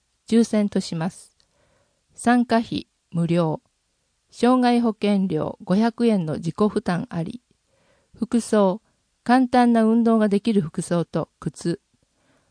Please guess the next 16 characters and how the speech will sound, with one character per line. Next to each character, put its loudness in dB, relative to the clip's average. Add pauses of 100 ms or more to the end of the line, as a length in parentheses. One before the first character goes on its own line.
(120)
持 2
ち 2
物、 2 (300)
筆 -8 (100)
記 -2
用 4
具、 -6 (560)
汗 0
拭 0
き -4
タ 0
オ -2
ル、 -6 (460)
飲 0
み 4
物。 -2